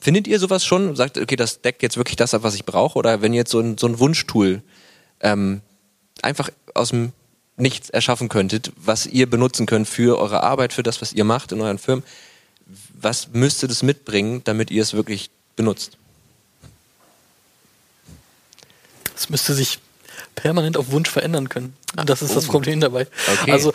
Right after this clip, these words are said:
Speaker 2: selbst wenn ich mir jetzt was überlege, irgend so ein Feature-Set, was man alles braucht, irgendwie, keine Ahnung, Dateiablage, man muss miteinander reden können und so weiter und so fort.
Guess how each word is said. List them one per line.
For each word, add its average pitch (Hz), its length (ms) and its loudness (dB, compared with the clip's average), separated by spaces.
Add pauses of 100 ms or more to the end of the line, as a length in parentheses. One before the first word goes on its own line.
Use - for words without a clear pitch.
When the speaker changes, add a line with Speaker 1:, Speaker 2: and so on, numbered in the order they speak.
(160)
Speaker 2:
selbst 151 160 2
wenn 180 80 6
ich 175 80 2
mir 156 60 2
jetzt 165 200 6
was 156 140 0
überlege, 147 400 6
irgend 147 200 0
so 139 80 0
ein 127 60 2
Feature-Set, 147 420 0
was 135 160 -4
man 127 140 -2
alles 127 220 0
braucht, 139 340 0
irgendwie, 127 260 -12
keine - 220 -12
Ahnung, 131 160 -8
Dateiablage, 131 680 -4
man 127 140 -10
muss - 160 -10
miteinander 127 300 -2
reden 143 200 0
können 135 200 0
und 123 100 -4
so 123 80 -4
weiter 131 180 2
und 123 60 -4
so 139 80 -2
fort. 139 240 0